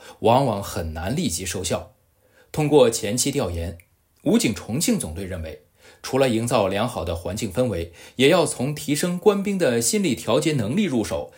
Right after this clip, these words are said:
将他们的注意力转移到积极正向的事情上，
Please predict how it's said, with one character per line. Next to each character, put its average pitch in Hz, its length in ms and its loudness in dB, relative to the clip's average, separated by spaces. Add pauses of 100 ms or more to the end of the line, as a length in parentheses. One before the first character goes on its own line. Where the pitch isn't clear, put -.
(160)
将 101 200 -2
他 95 140 -6
们 98 80 -8
的 101 80 -4
注 170 180 0
意 131 100 2
力 127 220 2 (160)
转 95 320 0
移 113 80 0
到 101 280 2
积 185 240 0
极 98 220 -4
正 120 320 2
向 90 200 -2
的 90 80 -4
事 110 160 -4
情 90 180 -8
上， - 220 -6